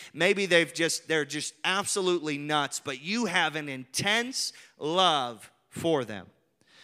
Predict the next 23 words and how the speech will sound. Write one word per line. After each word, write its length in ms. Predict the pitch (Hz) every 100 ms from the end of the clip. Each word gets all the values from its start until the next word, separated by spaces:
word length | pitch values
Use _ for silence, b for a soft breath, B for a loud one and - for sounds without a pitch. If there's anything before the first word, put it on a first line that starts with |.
| B
Verse 240 | - 175 -
nine, 280 | 165 160 151
this 160 | 160
is 100 | 143
just 220 | 147 143
a 40 | 127
bonus. 520 | 127 117 101 - - _ _ _ _ _ _ _ _ _ -
Uh, 160 | 120
it 80 | 117
says, 180 | - 127
"Practice 640 | - 160 165 190 202 196
hospitality 840 | 160 165 - 151 - 131 131 123 120
to 200 | - 147
one 180 | 127
another, 420 | 127 110 101 110 117 B B _
those 220 | 131 139
of 80 | 139
the 60 |
household 460 | 113 123 123 120 113
of 100 | 107
the 60 | 113
faith." 500 | - 165 113 - _ b b _ _
Uh, 200 | 92 90